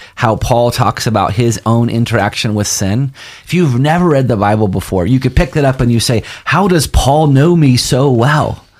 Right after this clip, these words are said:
Mm-hmm. The things I don't wanna do, I do. And the things I do wanna do, I don't do.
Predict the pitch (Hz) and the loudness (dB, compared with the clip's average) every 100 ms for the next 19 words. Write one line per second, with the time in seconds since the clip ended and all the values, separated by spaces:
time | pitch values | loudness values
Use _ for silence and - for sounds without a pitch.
0 | - 95 87 104 165 160 135 143 135 135 | -16 -12 -4 -2 2 2 2 2 2 2
1 | 120 139 131 123 135 113 113 104 98 156 | 2 2 2 2 2 2 2 0 0 0
2 | 151 120 101 92 - - - 117 110 127 | 2 2 2 0 -6 -10 -4 -2 0 0
3 | 113 117 113 139 135 120 113 120 101 113 | 0 0 0 0 2 2 0 0 0 0
4 | 98 120 139 - 123 110 | 0 2 2 0 0 0